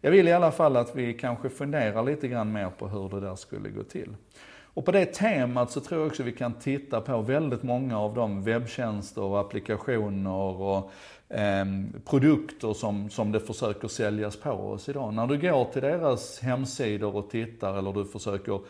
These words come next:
läsa så här under om oss-fliken eller kontaktfliken,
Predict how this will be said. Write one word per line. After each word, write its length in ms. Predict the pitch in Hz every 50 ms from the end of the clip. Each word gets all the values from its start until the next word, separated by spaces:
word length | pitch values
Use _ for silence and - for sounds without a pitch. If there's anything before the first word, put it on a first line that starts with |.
| - - - - _
läsa 480 | 113 117 107 110 120 120 - 107 98
så 100 | 95 110
här 140 | 117 107 101
under 320 | 98 95 92 95 - - 127
om 220 | 113 110 107 117
oss-fliken 840 | - 135 117 104 - - - - 107 95 95 95 95 - - 101 98
eller 160 | 98 95 95
kontaktfliken, 1120 | 95 - 107 101 98 - 127 101 92 - - - - 95 92 92 92 - - 98 95 98